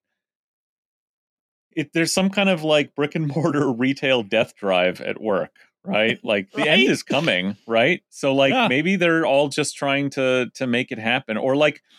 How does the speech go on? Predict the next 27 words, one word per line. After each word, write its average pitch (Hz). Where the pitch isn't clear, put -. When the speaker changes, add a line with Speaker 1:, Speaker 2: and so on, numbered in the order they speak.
Speaker 1:
or 170
it 175
re-, 214
again, 185
it's 160
the 156
same 180
thing 170
at 123
work. 135
Like, 117
there's 127
other 165
forces 139
that 110
are 107
closing 113
these 101
stores. 101
In 135
this 208
case, 120
these 123
were 131
a 113
terrible 107
idea. 104